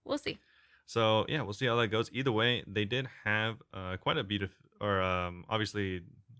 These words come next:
Speaker 2: people like us had quite a bit of feedback, rather. And
Speaker 1: Mm-hmm.
Speaker 2: so they had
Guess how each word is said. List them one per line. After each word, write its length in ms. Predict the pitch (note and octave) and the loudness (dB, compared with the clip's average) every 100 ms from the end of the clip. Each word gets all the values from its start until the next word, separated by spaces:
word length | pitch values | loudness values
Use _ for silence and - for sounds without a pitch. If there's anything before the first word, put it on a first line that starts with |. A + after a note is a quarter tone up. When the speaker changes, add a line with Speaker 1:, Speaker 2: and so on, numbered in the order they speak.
| _ _ | _ _
Speaker 2:
people 240 | - - F#2 | -12 -8 -4
like 160 | F2+ - | -4 0
us 200 | F#2 F2 | -2 0
had 140 | F#2 | -4
quite 160 | - F2+ | -2 -4
a 40 | |
bit 120 | F2 F2 | -2 -6
of 80 | |
feedback, 420 | - F2+ F2+ F2+ F#2 | -8 -10 -6 -6 -4
rather. 340 | F2 F#2 F#2+ _ _ | -2 -2 -2 _ _
And 80 | A3+ | -4
Speaker 1:
Mm-hmm. 120 | G2+ | -4
Speaker 2:
so 380 | F#2 F#2+ F#2 F2+ G2 | 0 0 2 0 2
they 180 | C3 | 2
had 400 | C3+ A2 A2 G#2+ | 4 4 6 4